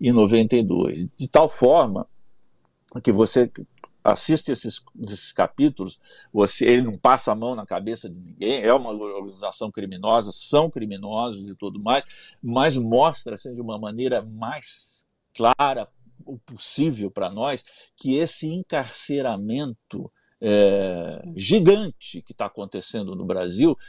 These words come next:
só pode levar a um aumento de criminalidade, só pode levar a uma organização,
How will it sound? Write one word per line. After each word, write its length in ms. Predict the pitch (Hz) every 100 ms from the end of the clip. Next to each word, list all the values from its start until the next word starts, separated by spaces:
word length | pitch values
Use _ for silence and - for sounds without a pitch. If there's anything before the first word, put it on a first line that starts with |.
| - -
só 280 | - 170
pode 540 | 170 - 123 127 147 139
levar 540 | 135 110 107 110 139
a 100 | 131
um 100 | 135
aumento 520 | 127 110 107 113 120 117
de 160 | 120
criminalidade, 840 | 120 117 110 104 101 101 104 117 -
só 160 | 135
pode 340 | - 127 127 127
levar 580 | 127 101 110 123 - -
a 100 | 113
uma 240 | 127 135
organização, 1000 | 131 123 120 120 110 107 - - 120 123